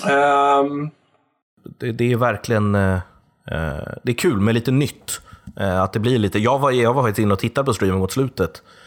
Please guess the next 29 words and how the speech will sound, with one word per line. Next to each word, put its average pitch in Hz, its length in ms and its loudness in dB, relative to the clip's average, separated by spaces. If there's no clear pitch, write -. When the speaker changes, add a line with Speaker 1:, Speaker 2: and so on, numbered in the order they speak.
Speaker 2:
och 101 100 -6
tänkte 113 80 0
Speaker 1:
Mm. 160 100 2
Speaker 2:
så, 185 60 4
vad 92 120 0
fan 107 240 -2
är 104 40 0
det 104 60 2
här 160 180 0
för 117 120 -4
turre? 82 280 -2
Nittontusen 95 680 -2
i 92 40 -2
första 92 240 -4
pris, - 260 -10
typ. - 160 -14
Det 101 100 -8
kan 135 240 -2
ju 98 80 0
inte 80 160 -6
vara 85 100 0
homegamet, 80 480 -4
men, 92 240 -4
eh, 87 100 -4
Speaker 1:
Ja, 151 200 0
lillördag 170 500 2
tror 185 140 0
du 147 200 2
liksom. - 200 -8